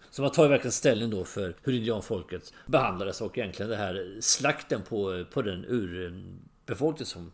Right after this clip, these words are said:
faktiskt fanns i Amerika från början. Och det, som sagt, det finns ju fler, fler låtar och band som behandlar det här också.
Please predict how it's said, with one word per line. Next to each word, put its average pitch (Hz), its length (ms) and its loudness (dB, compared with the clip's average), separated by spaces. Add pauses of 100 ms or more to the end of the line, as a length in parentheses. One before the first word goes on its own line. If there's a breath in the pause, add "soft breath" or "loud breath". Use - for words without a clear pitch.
faktiskt - 560 -10
fanns - 400 -2
i 85 80 -8
Amerika 78 360 -14
från 98 160 -16
början. 92 300 -10 (200)
Och - 80 -2
det, 120 60 2
som 143 140 0
sagt, 123 220 2
det 120 60 -4
finns 113 220 -6
ju 104 40 -12
fler, 113 280 0 (140)
fler 131 400 0 (100)
låtar 95 640 -6 (100)
och - 180 -18 (200)
band 87 340 -10
som 85 320 -12
behandlar 85 340 -8
det 78 60 -12
här 87 120 -10
också. 87 420 -10